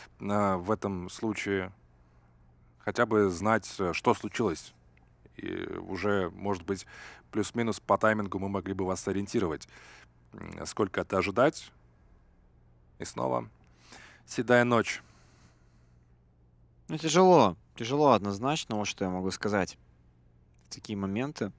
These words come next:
Speaker 2: Хотелось бы, опять же, очень быстро продолжить эту серию, да и, опять же, настрой игроков может немножечко подупасть.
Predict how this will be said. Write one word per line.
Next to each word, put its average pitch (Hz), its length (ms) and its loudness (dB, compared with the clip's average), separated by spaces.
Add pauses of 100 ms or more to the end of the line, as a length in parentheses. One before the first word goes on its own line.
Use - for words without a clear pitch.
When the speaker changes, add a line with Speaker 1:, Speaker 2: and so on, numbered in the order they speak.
(520)
Speaker 2:
Хотелось 117 420 6
бы, 98 100 4
опять 98 200 4
же, 98 100 -4
очень 101 260 -4
быстро 101 240 -6
продолжить 127 500 2
эту 113 160 -4
серию, 101 320 -2
да 104 120 0
и, - 20 6
опять 107 240 4
же, 104 80 0
настрой 98 380 0
игроков 98 420 2
может 151 300 0
немножечко 127 460 0
подупасть. - 1040 0